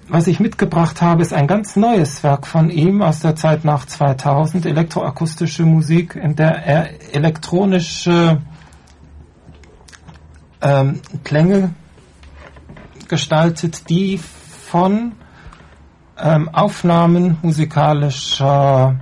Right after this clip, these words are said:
Folklore oder eth-, ethnologischer Musik aus allen Erdteilen besteht. Es ist ein riesiges Werk, in dem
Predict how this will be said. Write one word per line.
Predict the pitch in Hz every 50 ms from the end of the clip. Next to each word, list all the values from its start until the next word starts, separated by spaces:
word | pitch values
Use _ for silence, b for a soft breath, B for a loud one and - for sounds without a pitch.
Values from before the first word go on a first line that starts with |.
| - - - - - - - - - - -
Folklore | - - 143 139 131 135 131 127 135 151 160 156
oder | 135 127 156 - -
eth-, | 131 127 - - - - - - - - - -
ethnologischer | 147 131 131 - 147 143 131 127 123 127 131 147 - - 147 139
Musik | 131 131 131 - - 131 131 131 - -
aus | - 127 131 - - - -
allen | - 147 190 202 214 196 -
Erdteilen | - 139 147 151 - - 139 127 123 127 131 - - 139 127 - - - _ _ _ _ B B B B B B B B B
besteht. | - 147 - - - - 127 131 160 - - - B B B B B B B B B B
Es | - -
ist |
ein | 135 131 165 160
riesiges | - 160 147 185 190 185 - 170 170 180 160 - - -
Werk, | 143 143 151 160 160 156 - -
in | 175 139 151 147
dem | - 156 147 151 151 147 147 151 139